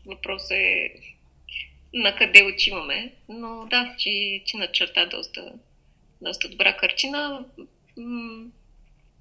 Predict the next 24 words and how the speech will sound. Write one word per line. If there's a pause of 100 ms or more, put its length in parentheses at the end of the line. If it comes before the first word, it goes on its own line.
(140)
може
би
наистина (840)
всяка
компания
според (360)
спецификата
на
ней-, (200)
нейната, (840)
на
нейния
бизнес
трябва
да
преценява
дали, (120)
къде (100)
и, (380)
къде
и
как
да (560)
използва